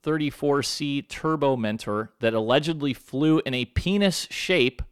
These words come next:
was part of the Third Marine Aircraft Wing based out of Marine Corps Air Station Miramar here in San Diego.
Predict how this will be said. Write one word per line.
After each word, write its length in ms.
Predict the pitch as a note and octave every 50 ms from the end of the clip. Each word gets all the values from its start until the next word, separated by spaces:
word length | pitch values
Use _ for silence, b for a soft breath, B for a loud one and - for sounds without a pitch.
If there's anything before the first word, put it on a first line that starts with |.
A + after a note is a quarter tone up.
| _ _ _
was 200 | - A#2+ A#2 -
part 300 | - - - E3 F3 F3
of 80 | D#3+ C3
the 100 | B2+ A2
Third 360 | - - D3 D#3 D#3+ D3 C3
Marine 280 | C3+ C3 C3 C3 B2+ -
Aircraft 560 | - A#2 A#2+ A2 - - A#2 A2 G#2+ - - -
Wing 300 | G#2+ G#2 G#2 G#2 G#2 G2+
based 360 | - A2 A2+ C3 C3+ - - -
out 200 | G#2 G#2+ A2+ A#2
of 220 | A#2+ B2 - - - _ _ _ _ _ _ -
Marine 260 | G#2 G#2 A#2 C#3+ D3+
Corps 220 | - D3 C#3 B2+
Air 140 | D2+ A#2+ B2
Station 340 | - - C#3 C3+ - C#3+ C#3
Miramar 360 | D3 E3+ G3 E3 F#2+ F2 F2+
here 140 | G2+ A2+ B2
in 80 | B2+
San 220 | - - C#3+ C#3+ C#3+
Diego. 340 | D3 E3 E3+ C#3 F#2 D#2